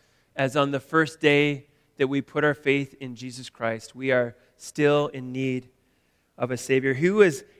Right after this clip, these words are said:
able to save us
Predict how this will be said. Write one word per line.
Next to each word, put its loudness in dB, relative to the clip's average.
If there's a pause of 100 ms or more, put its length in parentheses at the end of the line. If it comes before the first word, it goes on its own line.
(120)
able 4 (1300)
to -4
save 4
us 2